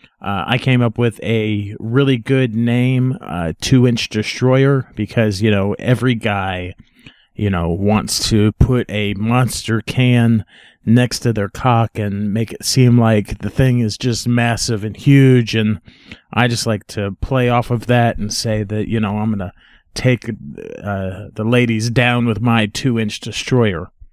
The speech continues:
And so, uh, two-inch Destroyer will be my nickname. We'll see if that works. Uh, hopefully it'll, it'll go through. Uh, and then with gender,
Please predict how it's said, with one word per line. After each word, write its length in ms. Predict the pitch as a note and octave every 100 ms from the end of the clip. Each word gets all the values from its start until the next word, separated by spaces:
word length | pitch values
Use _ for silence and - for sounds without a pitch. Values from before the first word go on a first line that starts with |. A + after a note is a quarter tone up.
| _ - _ _ _
And 280 | - F2+ E2
so, 380 | - F2 F2+ F2
uh, 200 | F2+ F2
two-inch 320 | - C3 A#2
Destroyer 440 | - A#2 C3+ B2 A#2
will 180 | A2 G#2
be 160 | A2+
my 420 | A2 G#2+ G#2 F2+ -
nickname. 500 | E2 A2 G#2 A2 A2
We'll 100 | A2+
see 200 | - C3+
if 80 |
that 220 | C3 G#2+ G2+
works. 440 | C3 D#3 - -
Uh, 220 | A2 G#2
hopefully 480 | - A#2+ - A#2 A#2+
it'll, 400 | A2+ A2 G#2+ - -
it'll 160 | G#2
go 180 | G2+ G2+
through. 440 | - B2 B2+ C3 - _ _ _ _ _ -
Uh, 320 | - E2+ A#1
and 300 | G#1 G1+ -
then 160 | G#2 G#2 G#2 -
with 360 | G1+ A2+ G#2+ -
gender, 640 | B2 D3+ D3+ A#2+ A#2 A#2